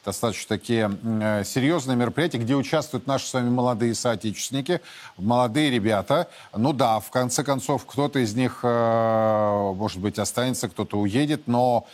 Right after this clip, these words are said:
м, есть вот этот, на мой взгляд, э, и драйв, и желание создавать в собственной стране. В конце концов, э, Сбер сколько отказывался идти, э, м, э, в Крым?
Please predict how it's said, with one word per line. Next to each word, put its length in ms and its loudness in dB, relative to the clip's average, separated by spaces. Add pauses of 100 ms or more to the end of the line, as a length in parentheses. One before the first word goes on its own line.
(260)
м, 560 -2
есть 500 -2
вот 140 -4
этот, 240 -4
на 100 4
мой 160 0
взгляд, 480 0
э, 560 0
и 100 0
драйв, 460 0
и 60 0
желание 500 0
создавать 540 -2
в 20 -12
собственной 500 -4 (280)
стране. 420 0
В 60 -8
конце 260 0
концов, 540 0
э, 400 4
Сбер 340 0
сколько 480 0
отказывался 720 -2 (300)
идти, 420 0
э, 240 2 (180)
м, 280 -2
э, 520 2
в 120 -8
Крым? 340 0